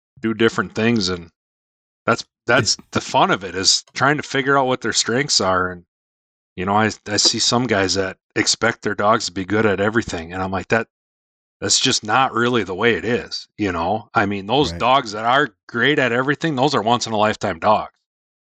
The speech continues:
Speaker 1: For the most
Speaker 2: Mm-hmm.
Speaker 1: part, they got weaknesses, and
Speaker 2: You
Speaker 1: you gotta
Speaker 2: learn that
Speaker 1: underst-
Speaker 2: after they're gone <laughs> is usually when you learn it.
Speaker 1: Yeah.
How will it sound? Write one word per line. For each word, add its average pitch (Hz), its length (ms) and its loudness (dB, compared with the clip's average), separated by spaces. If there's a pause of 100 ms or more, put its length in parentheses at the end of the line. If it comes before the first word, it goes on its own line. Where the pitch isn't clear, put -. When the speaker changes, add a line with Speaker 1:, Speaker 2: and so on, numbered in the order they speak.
Speaker 1:
For 107 120 0
the 98 60 -10
most 123 280 0
Speaker 2:
Mm-hmm. - 40 -14
Speaker 1:
part, 113 240 2
they 110 120 -6
got 117 240 2
weaknesses, 95 840 -4
and 90 340 -6 (960)
Speaker 2:
You 107 140 -2
Speaker 1:
you 143 40 4
gotta 131 260 4
Speaker 2:
learn 127 100 4
that 104 120 4
Speaker 1:
underst- 104 100 -2
Speaker 2:
after 113 380 2
they're 98 160 2
gone 90 500 2 (280)
<laughs> - 160 -2 (220)
is 135 340 2
usually 123 340 2
when 117 240 2
you 113 160 2
learn 113 220 2
it. 98 240 -8 (560)
Speaker 1:
Yeah. 80 280 -2